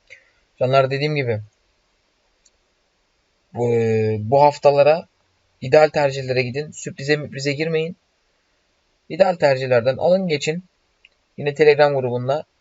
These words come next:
canlı tahminlerle yine elimden geldiğince sizlere, e, kazandırmaya, yardımcı olmaya devam ediyorum. Yine siz de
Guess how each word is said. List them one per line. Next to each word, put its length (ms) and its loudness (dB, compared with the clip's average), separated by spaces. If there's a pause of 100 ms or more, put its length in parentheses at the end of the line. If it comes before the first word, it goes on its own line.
(180)
canlı 300 0
tahminlerle 720 -2 (220)
yine 340 -6 (240)
elimden 320 -2
geldiğince 720 -2 (440)
sizlere, 500 -2 (100)
e, 60 -12 (580)
kazandırmaya, 680 -4
yardımcı 420 -4
olmaya 280 -8
devam 300 -2
ediyorum. 360 -8 (680)
Yine 360 -6
siz 240 -14
de 220 -2